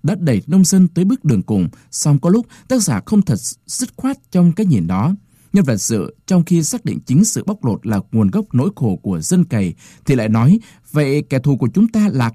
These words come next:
cái nghèo." Ở những trang khác, nhà văn lại tìm nguyên nhân nỗi khổ nông dân ở tình trạng dốt nát, không được học hành của họ. Từ đó, có lúc nhà văn mơ tới những biện pháp cải lương. Những làng có người đứng đắn trông nom công việc thì chỉ ba năm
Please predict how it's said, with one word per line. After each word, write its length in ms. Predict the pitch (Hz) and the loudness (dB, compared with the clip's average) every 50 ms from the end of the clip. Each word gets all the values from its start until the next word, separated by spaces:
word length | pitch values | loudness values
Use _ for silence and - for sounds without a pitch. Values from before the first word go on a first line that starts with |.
| - | -4
cái 120 | - 202 226 | -4 -2 0
nghèo." 380 | 226 180 147 135 131 127 127 123 - _ _ _ _ _ _ _ _ - | 2 2 4 4 4 4 2 0 -4 _ _ _ _ _ _ _ _ -6
Ở 300 | - 123 113 107 98 92 90 | -2 -2 0 0 -2 -4 -4
những 160 | 107 123 165 | -2 -4 -4
trang 240 | - - 165 156 147 | -2 0 0 0 0
khác, 280 | 143 - - 208 233 226 _ - - - _ | -2 -2 -2 -2 -2 -2 _ -18 -20 -14 _
nhà 160 | - 120 104 92 | 0 0 0 0
văn 280 | 131 151 156 147 120 | 2 2 2 2 2
lại 160 | 117 113 95 98 _ - | 0 -2 -4 -6 _ -4
tìm 180 | 123 117 92 98 | -2 -2 -2 -2
nguyên 180 | 127 160 170 160 | 0 2 4 4
nhân 200 | 160 165 151 131 | 6 4 4 2
nỗi 120 | 143 190 - | 2 0 -2
khổ 200 | - - 107 90 - - | -4 -6 -4 -6 -6 -4
nông 160 | - 151 156 | 0 2 2
dân 200 | 135 - 165 151 | 2 2 -2 -2
ở 120 | - 113 101 - | -2 -6 -6 -4
tình 160 | - 110 98 | 0 0 0
trạng 180 | 80 - 95 - - | 0 -2 -8 -8 -8
dốt 260 | - - 190 208 202 - | -6 -2 -2 -4 -2 -2
nát, 180 | 240 240 254 - - - - - - | -2 -2 -2 -4 -8 -18 -20 -14 -4
không 140 | - 226 190 | 2 2 2
được 160 | 131 - - | 2 2 -2
học 140 | - 110 98 - | -6 -6 -6 -4
hành 200 | 123 104 98 - | -2 -2 -2 -2
của 120 | - 87 | -4 -6
họ. 260 | 82 95 90 80 - _ _ _ _ _ _ | -4 -4 -6 -6 -8 _ _ _ _ _ _
Từ 120 | - 135 117 | 0 0 0
đó, 300 | 104 104 107 117 151 175 - - - _ | 2 0 0 0 0 -2 -2 -6 -12 _
có 80 | - 185 | 2 2
lúc 220 | 233 247 - - | 2 2 0 -4
nhà 120 | - 202 175 | -6 -4 -4
văn 240 | - 143 156 151 135 | 0 2 2 2 4
mơ 220 | 139 151 156 156 147 127 | 4 4 4 4 2 0
tới 160 | - 127 143 143 | -2 -4 -2 -2
những 120 | 156 185 | 0 0
biện 160 | 180 - - - | 0 -2 -4 -4
pháp 180 | - 208 220 - | -6 -6 -6 -4
cải 160 | - 98 85 - | -6 -6 -6 -4
lương. 240 | - 117 127 131 127 123 - _ _ - - - - - | -2 0 2 2 0 0 -4 _ _ -20 -20 -10 0 0
Những 200 | 160 208 233 196 | 2 2 4 2
làng 280 | 147 127 113 104 101 - _ _ _ - | 2 2 2 0 -2 -4 _ _ _ -4
có 120 | - 220 214 | -4 -2 0
người 260 | 190 170 147 135 123 | 2 2 2 2 0
đứng 220 | - 147 165 196 190 | 0 -2 -2 -2 0
đắn 220 | 143 143 185 233 226 - | 2 4 4 4 2 2
trông 200 | 208 185 170 170 | -2 -2 -2 0
nom 180 | 180 180 180 | 0 0 0
công 160 | 170 - 190 156 | 2 0 -2 -2
việc 240 | 127 113 98 92 - - _ - | -2 -2 -4 -4 -6 -14 _ -4
thì 100 | - 123 | -2 -2
chỉ 160 | 101 - 107 101 | -2 0 -2 -4
ba 300 | - - 156 160 170 170 | -4 -4 -2 0 2 2
năm 240 | 160 165 165 - | 2 2 2 0